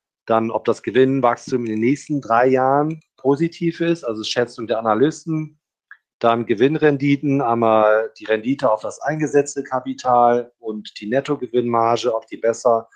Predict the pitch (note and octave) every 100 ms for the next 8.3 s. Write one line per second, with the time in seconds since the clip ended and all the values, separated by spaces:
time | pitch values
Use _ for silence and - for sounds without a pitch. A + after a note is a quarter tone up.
0 | _ _ - A2 - - - A2+ A2+ B2+
1 | C#3 C#3 C3+ C3+ - - B2+ A#2+ C3+ B2+
2 | A2 B2+ B2+ - - _ _ _ - A#2
3 | - D3+ D#3 D3 D3 C#3 B2+ B2+ B2+ C3+
4 | B2+ B2 B2 C3 C3 B2+ - - A#2 C3
5 | C3 A#2+ A#2+ B2+ B2 B2 _ _ _ _
6 | _ A2 A2+ - C3 C3+ B2+ A#2 A#2+ A2
7 | A#2+ A#2 A#2+ B2 A#2 - A#2+ A#2+ A#2+ A2+
8 | A2 - -